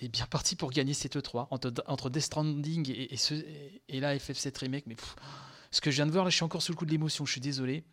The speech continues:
Vous pouvez me traiter de fanboy, hein, euh, y a pas de souci.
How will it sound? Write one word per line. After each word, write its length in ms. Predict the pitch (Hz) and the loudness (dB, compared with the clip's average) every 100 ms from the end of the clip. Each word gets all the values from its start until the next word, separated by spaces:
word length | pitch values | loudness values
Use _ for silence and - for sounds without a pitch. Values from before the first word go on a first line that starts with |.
| - | -20
Vous 320 | - - - - | -20 -20 -16 2
pouvez 160 | 143 | 4
me 60 | 160 | 6
traiter 260 | - - | 2 0
de 80 | 151 | 0
fanboy, 500 | 143 131 123 131 113 | 2 2 2 2 0
hein, 140 | 113 101 | -4 -6
euh, 160 | 113 123 120 _ - | -12 -14 -16 _ -10
y 20 | |
a 40 | 123 | -2
pas 120 | 131 | -2
de 60 | |
souci. 320 | - 127 123 | -2 -2 -4